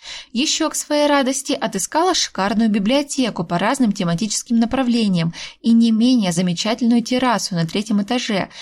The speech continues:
с которой открывался восхитительный вид на окрестности. Но невзирая на красоты ледяного предела и новую обстановку, мне было одиноко.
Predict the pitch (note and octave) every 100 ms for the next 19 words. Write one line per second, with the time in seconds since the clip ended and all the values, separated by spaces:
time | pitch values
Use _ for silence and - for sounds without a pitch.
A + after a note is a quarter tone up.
0 | - - E4+ E4 D4+ - E3+ A#3 A#3 A#3
1 | - G3 G3+ - G#3+ G#3+ A#3+ A3 F3 E3+
2 | E3+ B3+ G3+ G3 G#3 G#3 G#3 F3+ - E3+
3 | - - D#3+ - _ - - - A3 A#3
4 | A#3 A#3+ C4 B3+ A#3 - A#3+ - B3+ A#3
5 | G3 G#3 A3+ G#3+ G#3+ F3 G3 D4 C#4 G3+
6 | A3 G#3 F#3 E3+ - G3 C#4 D#4 C4+ G#3+
7 | - E3+ G3+ A3 E3+ F#3 F#3+ - E3+ F3+
8 | F3+ E3+ - D#3+